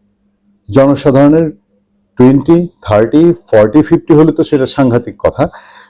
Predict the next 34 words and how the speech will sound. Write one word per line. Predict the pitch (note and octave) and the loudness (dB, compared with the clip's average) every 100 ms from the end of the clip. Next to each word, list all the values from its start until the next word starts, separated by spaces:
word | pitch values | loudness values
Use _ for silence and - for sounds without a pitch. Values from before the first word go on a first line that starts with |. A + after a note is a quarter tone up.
| _ _ | _ _
টোয়েন্টি | G3+ G#3 A3 | 0 2 2
থেকে | A3 A#3+ | 2 0
থার্টি | D#3 D#3 F#3+ | 0 0 0
পার্সেন্ট | G3+ - G#3+ E3+ | 0 2 2 4
মানুষ | E3+ C#3 | 2 2
যদি | D3 D3 C#3 | 2 4 4
মনে | C3 G2+ | 2 2
করে | G#2 E3+ C#3 | 2 2 0
যে | A2 - | -2 -4
সে | A#2 G2+ | -6 -4
দেশে | G2 - C#3 - | -6 -6 -6 -6
সেনা | - G2 F#2+ | -10 -10 -10
শাসন | G2 - A#2+ A2 | -14 -14 -16 -12
তাদের | G2+ F#2+ F#2+ | -8 -8 -6
জন্য | F2+ F2 E2+ | -8 -6 -8
দরকার, | E2 - - C3 | -10 -12 -6 -4
তখন | D3+ D3 | -2 -4
সেই | C#3+ A#2+ | -2 -4
দেশে | A#2 A2+ | -4 -6
একটা | A#2+ A2+ | -4 -4
অনুকূল | G2+ G2+ F#2 | -4 -8 -10
পরিবেশ | F#2 F2 G#2 - | -10 -10 -10 -10
তৈরি | A#2 B2 A#2+ | -6 -4 -2
হয় | G3+ - - - - C3+ | -4 -6 -20 -20 -4 0
এবং | D3+ D#3+ - | 2 0 -2
সেই | - F3 F#3+ | 0 2 2
দেশের | G3 A3 - | 2 -2 0
সেনাবাহিনী | - C#3 G#2+ G2+ B2+ F3+ - | 0 2 0 0 0 -2 -2
তখন | A2+ - G#2+ D#3 F3+ - | -2 -2 -6 -6 -10 -6
সেও | C3 C#3+ C#3+ B2 | 0 2 2 -4
উৎসাহী | - C#3 C3+ G2 | -4 0 0 0
হয়ে | F2+ E2+ | -2 -4
ওঠে | - F3+ - _ _ _ - | -8 -10 -12 _ _ _ -8
সেনা | C3 A2+ | -2 -2